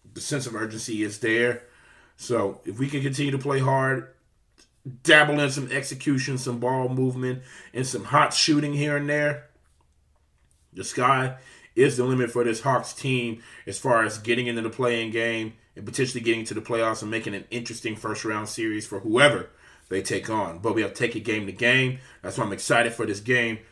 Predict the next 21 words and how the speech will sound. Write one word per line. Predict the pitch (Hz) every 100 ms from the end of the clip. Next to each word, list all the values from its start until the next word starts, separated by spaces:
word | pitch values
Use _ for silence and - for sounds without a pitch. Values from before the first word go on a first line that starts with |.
| _
tomorrow | - 113 95 120 135 123
night | 113 120 123 117
on | 110
the | 104
road | 110 113 110 107 104 - - - -
versus | 120 117 98
Charlotte. | - 120 110 107
That's | 98 101
gonna | 107
be | 101
on | 107 101
Bally | 101 101 95
Sports. | - - 123 123 117 - - - -
And | 147
if | 147
you | 165
love | 165
what | 156 160
you | 185 220
heard | 240 453 311 294 320 294
today, | 220 160 202 190 175